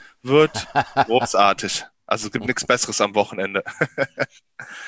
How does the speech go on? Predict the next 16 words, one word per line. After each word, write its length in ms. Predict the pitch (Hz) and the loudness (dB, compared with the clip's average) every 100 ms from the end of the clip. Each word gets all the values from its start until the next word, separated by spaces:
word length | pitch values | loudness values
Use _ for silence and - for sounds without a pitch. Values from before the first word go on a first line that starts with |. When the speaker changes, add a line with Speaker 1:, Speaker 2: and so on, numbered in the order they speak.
| - - _ _ _ _ - - - - - - | -18 -20 _ _ _ _ -20 -20 -18 -20 -20 -4
Speaker 2:
Ja, 220 | 101 131 | 4 6
ich 120 | 135 | 6
freu 200 | - 135 | 4 2
mich 140 | 143 123 | 4 2
schon 200 | 120 110 | 0 0
darauf, 340 | 98 107 110 | 0 2 0
dass 200 | 104 92 | -2 -6
es, 240 | 98 90 95 | -6 -10 -6
äh, 200 | 92 90 | -6 -6
dieses 180 | 101 | -6
Jahr 120 | 107 87 | -4 -2
hoffentlich 340 | 113 104 87 | -2 -4 -6
eine 180 | 92 90 | -6 -4
normale 580 | 90 92 98 101 98 110 | -2 4 6 6 6 0
Saison 480 | 104 98 107 113 | -2 -4 -2 -2
gibt, 320 | 104 117 - | -6 -10 -12